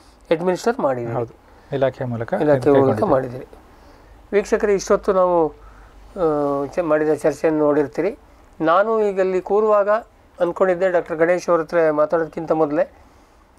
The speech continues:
Speaker 1: ಇದಕ್ಕೆ ಇನ್ನೂ ಸರಿಯಾದ ಪರಿಹಾರ ಇಲ್ಲ ಅಥವಾ ಪ್ರಿವೆನ್ಷನ್ ಇಲ್ಲ ಅಥವಾ ಬರಲಾರ್ದಂಗೆ ತಡೆಯುವ ಶ-, ಇದಿಲ್ಲ ಅಂತ ನಾವು ಅಂದ್ಕೊಂಡಿದ್ವಿ. ಆದರೆ ಇಲ್ಲ, ಈಗಾಗಲೇ ಅವ್ರು ಹೇಳ್ದಾಗೇ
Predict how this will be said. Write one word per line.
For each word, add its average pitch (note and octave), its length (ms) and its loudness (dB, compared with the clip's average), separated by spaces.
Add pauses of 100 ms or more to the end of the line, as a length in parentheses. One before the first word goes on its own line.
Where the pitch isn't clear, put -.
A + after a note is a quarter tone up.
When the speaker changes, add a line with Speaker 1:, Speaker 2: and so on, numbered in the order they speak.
(180)
Speaker 1:
ಇದಕ್ಕೆ E3+ 260 -6
ಇನ್ನೂ G3 640 2
ಸರಿಯಾದ F3 380 0
ಪರಿಹಾರ E3 400 2
ಇಲ್ಲ E3+ 320 0
ಅಥವಾ F3+ 460 -2
ಪ್ರಿವೆನ್ಷನ್ F3+ 600 0
ಇಲ್ಲ D#3 200 2
ಅಥವಾ D#3 240 -4
ಬರಲಾರ್ದಂಗೆ E3 540 0
ತಡೆಯುವ D#3+ 440 0
ಶ-, - 140 -10
ಇದಿಲ್ಲ D3+ 460 -2
ಅಂತ D3 200 -2
ನಾವು D3 200 4
ಅಂದ್ಕೊಂಡಿದ್ವಿ. D3+ 600 0 (1080)
ಆದರೆ F3+ 160 -4
ಇಲ್ಲ, E3+ 240 0 (100)
ಈಗಾಗಲೇ D#3 460 -2
ಅವ್ರು D3 200 -2
ಹೇಳ್ದಾಗೇ F3 520 -2